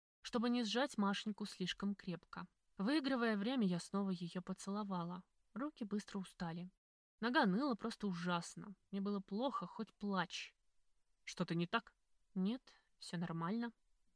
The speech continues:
"Угу. Именно поэтому меня трясёт. Потому что всё нормально.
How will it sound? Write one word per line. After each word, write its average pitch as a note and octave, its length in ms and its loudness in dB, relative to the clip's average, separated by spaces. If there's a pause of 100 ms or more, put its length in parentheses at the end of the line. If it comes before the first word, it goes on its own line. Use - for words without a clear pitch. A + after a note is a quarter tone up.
(400)
"Угу. F3 480 2 (300)
Именно G3 280 4
поэтому G3+ 480 2
меня F3+ 240 4
трясёт. - 560 -4 (460)
Потому G3 220 4
что G3 120 -2
всё - 160 0
нормально. E3+ 640 2